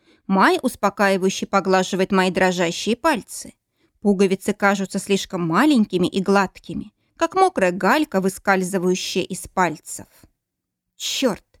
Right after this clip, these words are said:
Я оставляю попытки расстегнуть эти проклятые пуговицы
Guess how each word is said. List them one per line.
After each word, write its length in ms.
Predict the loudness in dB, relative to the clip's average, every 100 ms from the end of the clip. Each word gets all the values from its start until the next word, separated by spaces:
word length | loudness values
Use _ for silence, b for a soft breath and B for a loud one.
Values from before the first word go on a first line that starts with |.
| _ _ _ -6
Я 180 | -2
оставляю 800 | 0 -2 -4 -6 -2 0 2 0
попытки 460 | -2 -2 -2 -2 -2
расстегнуть 580 | -2 -4 0 2 2 0
эти 200 | -6 -2
проклятые 560 | -2 0 0 -2 -4
пуговицы 760 | -4 0 2 2 -2 _ -18 -18